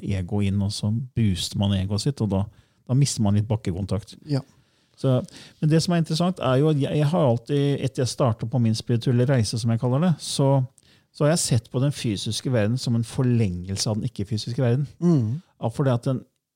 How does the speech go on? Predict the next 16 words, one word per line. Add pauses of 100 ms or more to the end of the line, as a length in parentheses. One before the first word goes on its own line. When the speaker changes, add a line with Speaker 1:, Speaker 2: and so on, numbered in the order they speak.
(360)
Speaker 1:
egentlig
så
er
den
ikke-fysiske
verden
mer
ekte
enn
den
fysiske. (400)
Speaker 2:
Ja. (500)
Speaker 1:
Og
de-, (100)
og (460)
derfor,